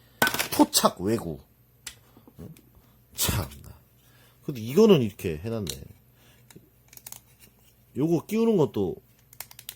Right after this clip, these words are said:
요거 끼우는 거 하나 다르네. 요거 끼우는 거. 요거, 요거, 요거 하나 끼워주네. 요거, 요거 하나 끼워주네. 어? 야, 이거 너무한 거 아니야, 이거? 어? 사기지, 사기, 거의. 예전에는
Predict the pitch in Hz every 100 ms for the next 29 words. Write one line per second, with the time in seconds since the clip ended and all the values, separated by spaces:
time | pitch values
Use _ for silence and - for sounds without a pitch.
0 | _ - 135 185 214 240 277 294 226 185
1 | 139 104 107 95 87 - 127 90 78 -
2 | 92 90 101 120 131 165 226 190 180 196
3 | 151 139 107 90 87 87 127 160 131 151
4 | 156 117 110 - _ _ _ - 101 123
5 | _ _ _ _ _ _ - _ _ _
6 | _ 92 95 90 95 98 92 127 220 120
7 | 98 143 95 202 - _ _ _ - -
8 | 233 - 202 220 156 156 170 151 143 113
9 | 107 117 101 80 _ _ _ _ _ _
10 | _ - - - _ _ _ - - -
11 | - - - - - - - - _ _
12 | _ _ _ - - 127 143 185 170